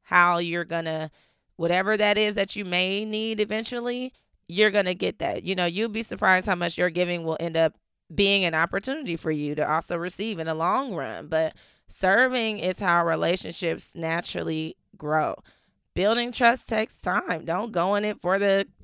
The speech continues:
just go in for the kill, you know, or the sell or whatever that is. It turn pe-, it turns people off. I mean,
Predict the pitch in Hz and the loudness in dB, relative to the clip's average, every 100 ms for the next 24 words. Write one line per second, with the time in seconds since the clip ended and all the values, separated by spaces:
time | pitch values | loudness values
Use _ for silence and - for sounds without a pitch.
0 | - - - - - 175 190 208 214 220 | -20 -18 -18 -18 -18 -8 -4 0 2 2
1 | 214 208 208 196 240 220 196 175 165 180 | 0 0 0 0 0 0 2 0 -2 -2
2 | 185 170 165 170 160 170 180 - - 202 | 0 0 0 0 -2 -2 -6 -8 2 4
3 | 202 156 143 131 85 135 151 170 185 180 | 6 4 2 0 0 0 2 2 4 2
4 | 156 127 95 73 - - _ - 220 247 | 2 -2 -4 -8 -14 -20 _ -4 -2 0
5 | 233 247 262 - _ 202 208 240 226 226 | -2 -2 -6 -8 _ -6 -2 -4 -4 -6
6 | 196 160 117 - - 175 185 175 180 | -4 -4 -4 -6 -4 -2 0 -2 -4